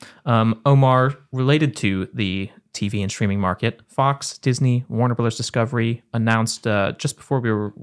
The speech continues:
gonna record this podcast, uh, that they're working on a new streaming service for live sports. I imagine this is, I mean, this is an extraordinary development. What do you think the impact will be? Because my first thought was surely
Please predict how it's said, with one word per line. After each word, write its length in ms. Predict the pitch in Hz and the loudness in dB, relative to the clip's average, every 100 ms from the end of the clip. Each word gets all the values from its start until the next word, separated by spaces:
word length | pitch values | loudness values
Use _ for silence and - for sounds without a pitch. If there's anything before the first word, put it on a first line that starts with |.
| - | -20
gonna 160 | - 82 | -14 -12
record 300 | 87 - 175 | -6 -2 -2
this 140 | - | -4
podcast, 760 | - - 85 - - 101 - - _ - | -10 -8 -8 -6 -4 -2 -4 -14 _ -2
uh, 280 | 101 95 | 0 0
that 160 | - 123 | -4 -6
they're 220 | 117 113 - | -4 -4 -4
working 240 | 139 131 139 | -4 -2 0
on 80 | |
a 60 | 135 | 0
new 300 | 135 139 135 | 0 0 -2
streaming 380 | - - 143 143 | -8 -2 0 2
service 280 | 139 143 131 | 0 0 -2
for 160 | - 131 | 0 0
live 380 | 113 117 139 | 2 2 0
sports. 500 | 139 - 156 120 - - - - _ - | -2 -2 0 0 -2 -12 -18 -20 _ -6
I 60 | |
imagine 320 | 107 113 113 | 0 0 0
this 160 | 120 107 | -2 -4
is, 100 | 107 | -4
I 40 | |
mean, 120 | - 113 | 0 0
this 140 | 110 | -2
is 160 | 101 104 | -6 -6
an 80 | |
extraordinary 680 | 110 - 113 92 85 71 85 - | -8 -2 -2 -2 -2 -4 -6 -6
development. 680 | 95 95 80 78 85 - - _ | 0 0 0 -6 -6 -8 -16 _
What 80 | - | -4
do 60 | 147 | 0
you 40 | |
think 260 | 151 165 - | 0 0 0
the 300 | 151 135 - | 0 0 0
impact 480 | 139 - - - - | -2 -2 -6 -8 -12
will 120 | - | -10
be? 200 | - - | -8 -8
Because 300 | 135 - 104 | -6 -4 -2
my 160 | 131 | 0
first 300 | 160 120 98 | -2 -4 -6
thought 180 | - 92 | -4 -4
was 120 | 101 | -4
surely 520 | 98 - 135 113 104 | -4 -2 -2 -2 -4